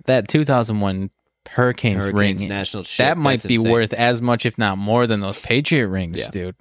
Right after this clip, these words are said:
Speaker 2: that's
Speaker 1: Goodness.
Speaker 2: insane, man. That's
Speaker 1: <laughs>
Speaker 2: insane.
Speaker 1: 'Cause that's the height of the fucking
Speaker 2: So the fact that this is
Speaker 1: Oh
Speaker 2: only
Speaker 1: my
Speaker 2: coming
Speaker 1: God.
Speaker 2: out, I mean, I guess it kinda makes
Speaker 1: Was it this
Speaker 2: sense,
Speaker 1: morning,
Speaker 2: but,
Speaker 1: though,
Speaker 2: but he was
Speaker 1: basically?
Speaker 2: arrested on May twenty-second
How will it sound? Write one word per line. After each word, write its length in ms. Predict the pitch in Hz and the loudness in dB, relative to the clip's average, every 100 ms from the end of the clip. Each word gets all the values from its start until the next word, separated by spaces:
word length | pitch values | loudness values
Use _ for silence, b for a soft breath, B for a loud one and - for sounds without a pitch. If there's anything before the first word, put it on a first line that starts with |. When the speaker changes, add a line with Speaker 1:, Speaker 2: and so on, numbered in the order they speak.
| _ | _
Speaker 2:
that's 200 | 92 - | -10 -2
Speaker 1:
Goodness. 260 | 156 160 110 | 0 0 -2
Speaker 2:
insane, 300 | 92 80 78 | -6 -6 -10
man. 220 | 78 73 _ _ - | -12 -12 _ _ -6
That's 160 | 98 | 0
Speaker 1:
<laughs> 240 | 143 160 - | 2 0 0
Speaker 2:
insane. 180 | 185 - | -2 -2
Speaker 1:
'Cause 160 | 180 135 | -4 0
that's 260 | 160 165 | 0 0
the 140 | - 135 | -2 2
height 240 | 147 156 | 2 2
of 140 | 147 | 2
the 140 | 123 123 | 2 2
fucking 180 | 147 127 | 0 0
Speaker 2:
So 220 | - 170 | 2 2
the 120 | 156 | 0
fact 300 | - 165 220 | 0 0 0
that 120 | 156 | 0
this 180 | 180 175 | -2 -2
is 100 | 123 | 0
Speaker 1:
Oh 60 | 120 | 2
Speaker 2:
only 180 | 139 | 0
Speaker 1:
my 60 | 131 | 0
Speaker 2:
coming 240 | 123 113 | 0 0
Speaker 1:
God. 240 | 107 101 101 | 0 0 -2
Speaker 2:
out, 60 | |
I 80 | 110 | -4
mean, 160 | 113 110 | 0 0
I 60 | |
guess 360 | 101 101 101 - | 0 0 -2 -2
it 180 | 92 _ | -10 _
kinda 300 | - 95 92 | -8 -6 -6
makes 120 | 92 | -2
Speaker 1:
Was 100 | 113 | 0
it 120 | 113 | 2
this 60 | 110 | 0
Speaker 2:
sense, 100 | 101 | 0
Speaker 1:
morning, 260 | 107 110 123 | 2 2 2
Speaker 2:
but, 60 | |
Speaker 1:
though, 120 | 123 | 2
Speaker 2:
but 120 | 127 123 | 2 2
he 140 | 165 | 4
was 140 | 185 | 4
Speaker 1:
basically? 140 | 151 135 | 2 2
Speaker 2:
arrested 240 | 170 - 110 | 2 0 -4
on 120 | 101 | -2
May 100 | 117 | -2
twenty-second 640 | - 151 107 - 147 165 | -2 -6 -4 -4 -6 -6